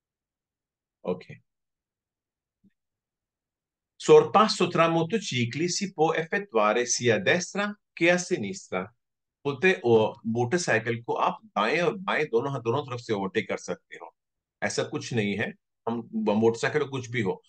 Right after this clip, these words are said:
हमेशा left से ही ओवरटेक करेंगे, ये गलत है। कहते हैं, "Sorpasso tra motocicli", कहते हैं, मोटरसाइकिल एक दूसरे को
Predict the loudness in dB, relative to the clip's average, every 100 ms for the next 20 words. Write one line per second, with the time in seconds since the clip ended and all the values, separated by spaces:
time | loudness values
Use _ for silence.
0 | _ _ -2 0 2 2 0 0 -2 0
1 | -2 -4 -8 -6 -8 -8 -16 -16 -10 -6
2 | -6 -8 -20 _ _ _ _ -6 -2 0
3 | 2 0 0 -2 -2 -6 -2 -2 -2 -6
4 | -10 -14 -14 -16 -8 -2 -2 -2 -4 -4
5 | -8 -8 -4 -4 -4 -6 -4 -4 -4 -8